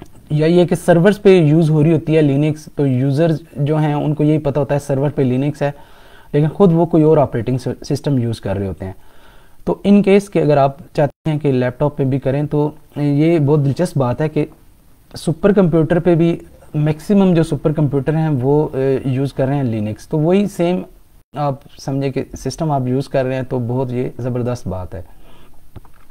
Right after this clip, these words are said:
और एक इसमें, अ, feature इसका ये है कि ये basically फ्री operating system है। अ, जैसे देखें, अगर आपने कोई स-,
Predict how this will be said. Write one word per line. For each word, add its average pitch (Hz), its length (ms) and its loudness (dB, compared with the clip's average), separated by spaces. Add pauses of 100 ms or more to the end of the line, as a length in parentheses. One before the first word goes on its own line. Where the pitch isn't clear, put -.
(680)
और 175 120 2
एक 208 160 4
इसमें, 190 400 -4
अ, 139 220 -2
feature 143 400 0
इसका 160 220 -2
ये 143 220 2
है 151 80 2
कि 147 100 -2
ये 135 160 0
basically 139 520 -2
फ्री 170 520 -2
operating 107 400 -8
system 92 380 -8
है। 82 80 -8
अ, - 1160 -10
जैसे 135 400 0
देखें, 143 540 -2
अगर 135 280 0
आपने 135 280 -2
कोई 143 200 -2
स-, - 220 -18